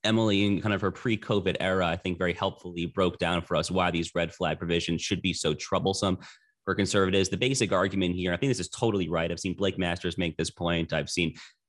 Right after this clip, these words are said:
Erick Erickson, a bunch of others make this point. The, the basic idea here is that they view so much of what we are saying, including on this very podcast, as, you know, racist, sexist, bigoted, homophobic, hate speech that could easily g-,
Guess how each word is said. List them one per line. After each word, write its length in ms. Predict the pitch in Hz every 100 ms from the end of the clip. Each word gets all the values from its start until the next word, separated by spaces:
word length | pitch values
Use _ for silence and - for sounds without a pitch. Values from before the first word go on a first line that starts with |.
| -
Erick 240 | 98 90
Erickson, 340 | 92 90 -
a 40 | 87
bunch 220 | 90 87
of 40 |
others 100 | 92
make 100 | 87
this 40 | 82
point. 160 | 87
The, 220 | 101 - 113
the 80 | 120
basic 380 | 156 208 214
idea 340 | 165 98 95 92
here 300 | 85 78 62 _ _ _ _ -
is 300 | 107 98 -
that 380 | 90 113 107 -
they 360 | - 101 127 196
view 320 | 117 127 127
so 320 | - - 127
much 300 | 147 120 117
of 100 | 92
what 200 | 92 110
we 140 | 98 104
are 80 | 98
saying, 300 | - 101 101
including 400 | 101 233 220 185
on 100 | 175
this 140 | 156
very 200 | 127 127
podcast, 760 | 107 101 85 - - - - - -
as, 400 | 87 87 78 -
you 80 | 92
know, 60 | 76
racist, 440 | 101 113 107 -
sexist, 360 | 101 - 85 -
bigoted, 300 | 95 90 78
homophobic, 600 | 98 101 95 92 87 87 -
hate 220 | 95 92
speech 400 | - 90 87 - - - - _
that 180 | 107 101
could 160 | 120 -
easily 360 | 147 156 147
g-, 120 | 110